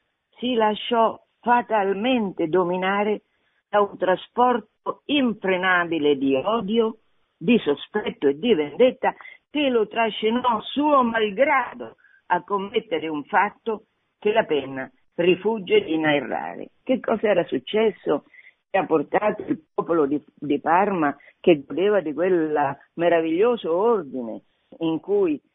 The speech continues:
eh, tutta l'Europa ammirava la situazione del, degli stati dell'Italia centrale? Cosa aveva spinto suo malgrado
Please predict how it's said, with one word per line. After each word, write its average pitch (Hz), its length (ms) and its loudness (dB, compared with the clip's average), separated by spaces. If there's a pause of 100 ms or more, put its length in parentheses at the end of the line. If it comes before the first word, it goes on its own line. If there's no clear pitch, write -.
eh, 143 580 0
tutta 208 300 4
l'Europa 151 760 0 (220)
ammirava 170 920 0 (260)
la 160 140 0
situazione 165 880 -2
del, 151 480 0
degli 156 360 -4
stati 143 340 0
dell'Italia 135 560 0
centrale? 123 640 -2
Cosa 233 580 0 (260)
aveva 190 400 2
spinto 220 600 -6
suo 226 280 2
malgrado 170 1120 -2